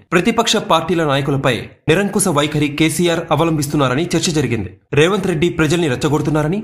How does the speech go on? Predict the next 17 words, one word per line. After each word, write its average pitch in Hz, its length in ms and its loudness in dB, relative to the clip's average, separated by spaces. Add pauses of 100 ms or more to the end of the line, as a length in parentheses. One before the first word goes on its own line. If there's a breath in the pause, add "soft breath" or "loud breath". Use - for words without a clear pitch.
(240)
కొడంగల్ 220 360 2
బంద్‌కి 165 280 -2
పిలుపునిచ్చారని 147 760 0 (100)
ఫిర్యాదు 143 400 0
చేశారు. 107 280 -4 (160)
సీఎం 175 260 2
కేసీఆర్ 170 520 0
నిర్వహించే 160 420 0
బహిరంగ 165 340 0
సభని 160 400 0
అడ్డుకునేందుకు 139 720 0 (120)
రేవంత్ 202 320 2
రెడ్డి 196 200 0
ప్రయత్నిస్తున్నారని 165 840 0
చేసిన 156 200 0
ఫిర్యాదు 143 400 0
మేరకు 127 340 -2